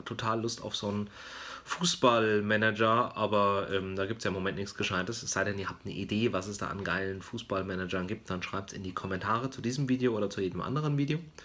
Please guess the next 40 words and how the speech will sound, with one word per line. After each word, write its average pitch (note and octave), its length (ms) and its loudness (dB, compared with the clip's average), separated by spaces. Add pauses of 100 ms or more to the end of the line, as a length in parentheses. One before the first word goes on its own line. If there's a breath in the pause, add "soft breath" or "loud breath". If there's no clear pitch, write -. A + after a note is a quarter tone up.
(560 loud breath)
Und B2+ 480 6
ja, G#2+ 300 6
da C3 140 6
findet F#3+ 260 2
ihr D3+ 200 4
alle C#3 400 6
Videos, C3 560 4
die A#2 200 2
so A2+ 240 4
Gaming F3 340 4
betreffen. C3+ 360 2
Und A2 180 -2
hier D3+ 300 4
auf C3 100 2
dem C3 180 2
Kanal, G#2+ 480 2
da G#2 140 4
bleiben G2+ 480 2
wir F#2 220 4
bei F2+ 360 0
den, E2+ 600 -2 (760)
ähm, E2+ 600 0 (240)
wöchentlichen G#2+ 480 0
Podcast-Folgen, C#3 580 2
die A#2 100 2
wir A2 60 4
hier G#2+ 220 0
auch B2+ 180 2
hochladen G2+ 420 0
oder F#2 160 -2
bei F#2+ 100 0
allem F#2+ 200 -2
anderen, F2 320 -2
was F2 180 -2
wir F2 100 -6
an E2+ 140 -8
Video F2+ 260 -2
hier E2+ 480 0 (840 loud breath)
so D3 120 6
machen. D3 260 6